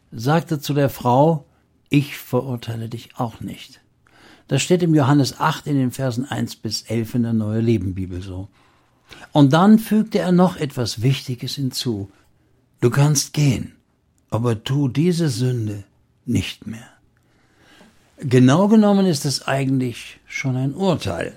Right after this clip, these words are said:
schreibt Mandy weiter. Er hat ihren Ehebruch nicht ignoriert. Er sagte nicht: „Hey, mir persönlich gefällt das zwar nicht, aber wenn das für dich okay geht,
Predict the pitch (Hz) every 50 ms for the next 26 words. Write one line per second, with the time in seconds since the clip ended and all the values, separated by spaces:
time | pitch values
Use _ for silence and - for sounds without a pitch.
0 | - - - - - 101 101 - 107 101 104 101 101 104 107 110 110 - 127 113
1 | - - - - - 151 131 110 127 175 185 185 220 214 202 196 165 139 - -
2 | 135 123 123 131 151 160 156 165 165 185 185 180 - 139 143 151 151 139 - -
3 | - 175 139 101 107 113 107 98 113 147 208 208 160 - - - - _ _ _
4 | _ _ _ _ _ - - - - 123 117 120 143 143 147 139 - 147 131 131
5 | 131 113 95 - - - 120 156 196 226 233 226 185 143 143 180 214 208 - 180
6 | 151 135 123 139 180 208 214 185 135 - - 123 - - 139 165 202 214 - 226
7 | 202 - - - - 220 226 233 240 226 - - - 151 160 190 220 226 226 208
8 | 175 175 175 170 175 151 - - 165 156 156 196 226 233 226 202 180 160 135 -
9 | 165 185 233 254 240 247 247 254 247 233 175